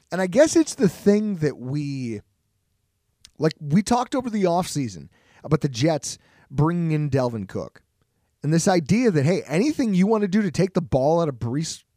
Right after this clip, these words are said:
Breece Hall's hands, good f-, good for you. Do that for me. You're actually helping me. Well, here's the thing. If the most consistent part of your offense is giving the ball to your running backs, it's the thing you can trust the most to do damage,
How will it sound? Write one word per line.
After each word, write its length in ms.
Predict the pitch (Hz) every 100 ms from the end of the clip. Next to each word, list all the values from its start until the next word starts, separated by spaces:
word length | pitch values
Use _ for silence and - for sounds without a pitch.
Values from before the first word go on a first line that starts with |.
| _ 113
Breece 840 | 92 82 73 _ _ 110 139 151
Hall's 220 | 143 -
hands, 320 | 123 139 175 - _ _ _ _ _ _ _ - 92
good 220 | 120 -
f-, 320 | - 190 156
good 200 | 131 285
for 160 | - 302
you. 340 | 240 123 - _ _ _ _ -
Do 200 | 127 240
that 260 | 202 101 -
for 180 | 117 71
me. 200 | 50 _ _ _ _ _ _ _
You're 200 | - 156
actually 440 | 196 233 - 220 185
helping 380 | 160 143 95 78
me. 220 | - _ _ _ _ _ _ _ _ -
Well, 120 | 156
here's 220 | 208 320
the 60 | 254
thing. 160 | 277 160
If 140 | 170
the 80 | -
most 320 | 196 247 320
consistent 520 | - 202 - 247 247 202
part 180 | 220
of 100 | 170
your 120 | 151 156
offense 480 | 247 - 135 107
is 100 | 135
giving 280 | 113 165 214
the 80 | 190
ball 220 | 165 180
to 80 | 147
your 100 | 127
running 300 | 123 226 135
backs, 320 | 73 55 -
it's 160 | 110 -
the 100 | 151
thing 240 | - 214
you 120 | 233
can 200 | - 160
trust 540 | 135 - 135 170 - -
the 80 | 127
most 500 | 110 123 254 - - _ _ _ -
to 120 | - 151
do 140 | 160
damage, 500 | 139 135 180 240 -